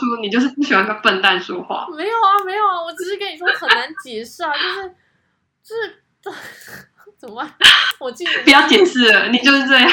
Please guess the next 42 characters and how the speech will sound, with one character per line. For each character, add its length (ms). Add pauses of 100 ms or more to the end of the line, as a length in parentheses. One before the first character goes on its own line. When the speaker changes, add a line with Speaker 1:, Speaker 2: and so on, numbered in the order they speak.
(180)
Speaker 2:
我 100
竟 160
无 200
力 200
反 240
驳， 100 (100)
反 200
正， 100 (180)
哦， 140 (300)
反 140
正 100
我 60
后 140
来 140
就 200
后， 520
我 140
后 180
来 160
就 180
直 200
接， 240
因 40
为 120
我 20
本 140
来 100 (120)
都 160
不 120
是 120
很 120
想， 300
就 80
是 300 (380)
跟 180
对 140
方 200
直 160
接， 200
比 100
如 60
说 220